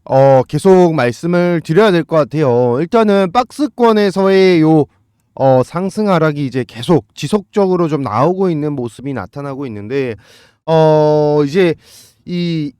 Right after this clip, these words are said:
히토류 관련된 부분으로 인해서 계속 이런 얘기들이 오가고 있는 것 같습니다. 오늘은 그 내용에 대해서 한번 더 살펴보고, 어, 결국에는 근데 결말은 거의 정해져 있다 생각을 하시면 돼요.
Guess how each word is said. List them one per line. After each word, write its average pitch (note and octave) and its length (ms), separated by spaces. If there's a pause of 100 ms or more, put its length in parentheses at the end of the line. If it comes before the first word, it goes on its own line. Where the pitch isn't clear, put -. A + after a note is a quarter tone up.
(120)
히토류 A3 1040
관련된 D#3 680
부분으로 E3+ 640
인해서 A#2+ 560
계속 G3 340
이런 G#3+ 280
얘기들이 D#3 540 (100)
오가고 F#3 400
있는 D3+ 180
것 D3 60
같습니다. G#2+ 640 (400)
오늘은 F#3 320
그 F3+ 140
내용에 D#3 360
대해서 D#3 240
한번 D#3 260
더 D3 120
살펴보고, D3 840 (440)
어, D3+ 280
결국에는 A3 880
근데 F3+ 480
결말은 A3+ 540
거의 D#3 240
정해져 G3+ 420
있다 G3 220
생각을 G3+ 460
하시면 G3+ 420
돼요. A2 160